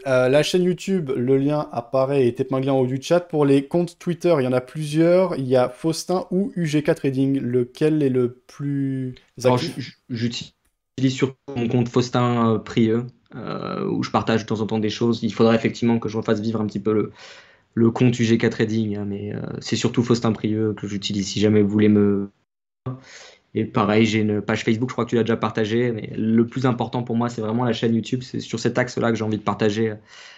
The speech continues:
Speaker 2: euh, mes connaissances. Donc n'hésitez pas surtout à me rejoindre sur, euh,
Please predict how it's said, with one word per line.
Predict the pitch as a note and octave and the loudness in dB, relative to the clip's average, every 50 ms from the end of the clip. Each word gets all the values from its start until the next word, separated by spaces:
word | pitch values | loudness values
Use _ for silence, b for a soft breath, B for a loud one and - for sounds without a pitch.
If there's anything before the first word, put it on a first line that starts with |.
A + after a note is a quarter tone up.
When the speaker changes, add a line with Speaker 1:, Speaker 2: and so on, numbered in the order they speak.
| B B - | B B -2
Speaker 2:
euh, | G#2+ | 2
mes | G#2+ C3 C#3 | 4 4 4
connaissances. | C#3 D3+ C#3 C3+ B2+ B2+ - C3 C#3 C3+ - - _ _ _ _ _ _ _ _ _ _ _ _ _ _ _ _ _ _ _ - | 4 2 2 2 0 -2 -4 -6 -6 -6 -10 -18 _ _ _ _ _ _ _ _ _ _ _ _ _ _ _ _ _ _ _ -12
Donc | A2+ A2+ A#2 A2+ - | -8 -6 -6 -4 -2
n'hésitez | B2 B2 B2 A#2+ A#2 B2+ B2 | 0 0 0 0 0 0 0
pas | C3 C3 | 0 0
surtout | B2+ - A#2+ A#2+ C3+ | -2 -4 -4 -4 -4
à | A#2+ | -2
me | A#2 A2+ A2+ A2+ A2+ A2+ | -2 -2 -4 -4 -4 -2
rejoindre | A2 A#2+ A#2+ A2 A#2 B2 B2 A#2+ A#2+ | -2 -2 -2 -2 -2 -2 -4 -4 -6
sur, | - - - A#2+ A2 G#2+ | -8 -8 -6 -4 -4 -2
euh, | G#2 G#2 - | -4 -4 -6